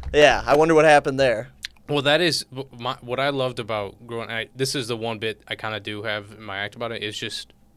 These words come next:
Speaker 2: is he was so inconsistent with his advice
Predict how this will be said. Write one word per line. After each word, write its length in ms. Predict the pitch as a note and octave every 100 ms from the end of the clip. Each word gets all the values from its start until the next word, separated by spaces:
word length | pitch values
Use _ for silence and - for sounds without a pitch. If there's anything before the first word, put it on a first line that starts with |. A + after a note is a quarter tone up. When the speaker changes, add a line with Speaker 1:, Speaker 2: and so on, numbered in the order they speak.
| _
Speaker 2:
is 540 | B2 A2+ G#2+ G#2+ - - _ _ _ _
he 240 | - -
was 180 | D3+ C#3+
so 420 | - - D3+ D#3+ -
inconsistent 1000 | D3 C#3 C3+ C3 A#2 - C3+ - A2+ G2+
with 160 | G#2+ -
his 180 | G#2
advice 640 | G2 - G#2 - - -